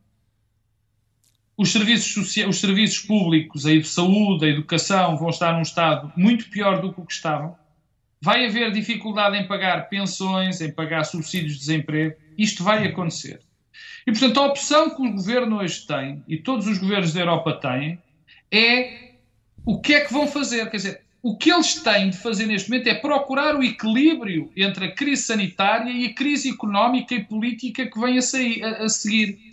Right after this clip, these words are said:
Quer dizer, é este equilíbrio premente que tem de ser gerido. Nós não podemos olhar, particularmente o governo, tem a responsabilidade política,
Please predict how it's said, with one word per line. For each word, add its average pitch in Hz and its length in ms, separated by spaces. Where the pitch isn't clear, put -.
Quer 262 100
dizer, 240 220
é 240 80
este 311 360
equilíbrio 269 720
premente 196 480
que - 100
tem 269 200
de 254 60
ser 262 180
gerido. 233 440
Nós 330 240
não 320 160
podemos 175 440
olhar, 143 720
particularmente 156 640
o - 20
governo, 214 420
tem 175 120
a - 20
responsabilidade 156 640
política, 185 560